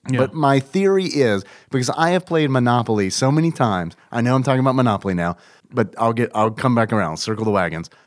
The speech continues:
Speaker 2: I played Monopoly incorrectly so many times, and it is because I did not bother to read the rules until I was, like, in my teens.
Speaker 1: Mm.
Speaker 2: And when I read the rules, I was like, "Oh, everyone in the world has been playing this game incorrectly, like,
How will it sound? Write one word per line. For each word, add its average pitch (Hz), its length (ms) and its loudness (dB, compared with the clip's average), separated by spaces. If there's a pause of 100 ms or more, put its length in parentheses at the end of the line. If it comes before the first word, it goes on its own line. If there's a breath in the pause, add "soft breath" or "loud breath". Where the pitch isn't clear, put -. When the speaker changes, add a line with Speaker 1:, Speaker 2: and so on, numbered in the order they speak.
(100 soft breath)
Speaker 2:
I - 80 -6
played 175 220 0
Monopoly 156 640 2
incorrectly 151 640 0
so 123 240 2
many 120 160 4
times, 101 560 0
and 110 160 -4
it 104 100 0
is 101 120 -2
because 107 440 -2
I 104 160 0
did 110 200 -2
not 117 260 0
bother 139 340 0
to 143 60 -2
read 151 240 -2
the 160 80 0
rules 143 480 2
until 117 300 0
I 117 100 2
was, 107 220 -2
like, 101 400 0 (180)
in 123 140 0
my 110 140 0
teens. 90 600 -2
Speaker 1:
Mm. 123 320 -8 (100)
Speaker 2:
And 113 100 0
when 117 100 2
I 113 40 4
read 131 200 0
the 123 80 0
rules, 139 320 0
I 120 60 4
was 110 120 0
like, 107 220 0 (520 loud breath)
"Oh, 175 300 2
everyone 147 420 2
in 151 100 2
the 151 80 2
world 123 260 2
has 110 100 -4
been 117 140 2
playing 107 240 0
this 104 140 -4
game 101 280 0
incorrectly, 95 760 -2 (140)
like, 92 320 -2